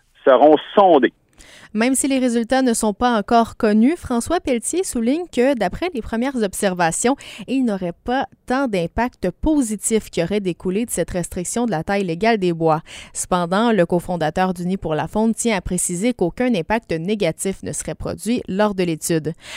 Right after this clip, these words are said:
Speaker 2: François Pelletier indique que la population sera prochainement sondée afin de savoir s'il s'agit bien de ce genre de gestion que les chasseurs souhaitent entretenir.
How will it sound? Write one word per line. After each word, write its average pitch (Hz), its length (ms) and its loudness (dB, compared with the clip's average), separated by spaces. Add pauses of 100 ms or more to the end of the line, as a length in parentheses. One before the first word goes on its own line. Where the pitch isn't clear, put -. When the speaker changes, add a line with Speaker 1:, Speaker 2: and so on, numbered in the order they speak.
(160)
Speaker 2:
François 226 380 0
Pelletier 226 360 2
indique 233 280 0
que 262 100 2
la 214 100 4
population 196 640 0
sera 160 440 -4
prochainement 165 640 -2
sondée 214 600 2
afin 269 220 -4
de 359 80 -8
savoir 226 340 2
s'il 208 200 -4
s'agit 180 320 -2
bien 196 180 -4
de 180 120 0
ce 165 200 -2
genre 185 240 -2
de 151 100 0
gestion 208 480 -2
que - 80 -10
les 156 80 -6
chasseurs - 480 -2
souhaitent 277 280 0
entretenir. 156 680 -2